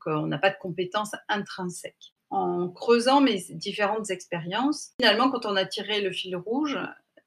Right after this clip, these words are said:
la, le champ des ressources humaines est apparu possible.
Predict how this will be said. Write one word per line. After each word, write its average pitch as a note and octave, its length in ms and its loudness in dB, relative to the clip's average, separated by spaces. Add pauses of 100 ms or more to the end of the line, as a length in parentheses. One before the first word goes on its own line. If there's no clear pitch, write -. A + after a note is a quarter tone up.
la, F3+ 560 2
le E3+ 260 0
champ C#4 220 4
des B3 140 6
ressources F#3+ 360 -4
humaines F#3 260 -4
est E3+ 160 -4
apparu E3+ 360 -4
possible. E3+ 600 -8